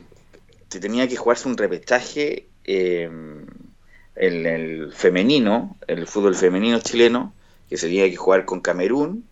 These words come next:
E incluso está en duda eso, Camilo Gatica, respecto de su realización, incluso, eh, incluso cancelarlo definitivamente y jugar con los,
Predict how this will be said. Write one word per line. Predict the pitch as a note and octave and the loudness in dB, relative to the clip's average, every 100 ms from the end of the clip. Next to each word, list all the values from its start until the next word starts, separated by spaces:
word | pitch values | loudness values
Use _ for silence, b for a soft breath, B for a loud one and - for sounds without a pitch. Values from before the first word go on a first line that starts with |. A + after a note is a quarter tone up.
| _ b b | _ b b
E | - G#2+ | -4 -4
incluso | G#2 E3 | -2 0
está | F3+ - | 2 4
en | D#3+ A#2+ | 2 2
duda | C#3+ E3 | 0 0
eso, | E3+ - F3 | -2 -6 -6
Camilo | D#3+ D3 F3 F3+ F3+ F3 E3 D#3+ D#3+ D#3 C#3+ C#3+ C3+ B2 | -6 -6 -8 -6 -6 -6 -6 -8 -10 -10 -10 -12 -12 -4
Gatica, | A#2+ C#3+ C#3+ D#3+ D#3 D#3 D3+ | -4 -4 -4 -2 -2 -2 -6
respecto | B2 A#2 C#3+ C#3+ D3 | -8 -6 -8 -6 -6
de | |
su | B2 B2 | -6 -8
realización, | A2 A2 G2 G2 - D#3+ | -4 -6 -6 -12 -10 -12
incluso, | C#3+ - C#3 D3+ C3 _ B B B B | -12 -14 -8 -6 -8 _ B B B B
eh, | - G2+ G2 F2+ F#2 E2+ - | -6 -4 -2 -2 -4 -8 -12
incluso | G2 F#2 - B2+ | -14 -10 -8 -2
cancelarlo | A#2 G#2+ - G2 B2+ C#3 | 0 0 0 2 2 4
definitivamente | B2 A#2 G2 B2+ B2+ D3 D3 D#3 D#3 F#2 - | 0 -2 -6 -4 -2 -4 -8 -10 -8 -12 -16
y | G#2 | -18
jugar | - G2+ A#2+ | -8 -2 -2
con | A#2 A2 | -2 0
los, | G2+ F#2 E2 | 2 2 -2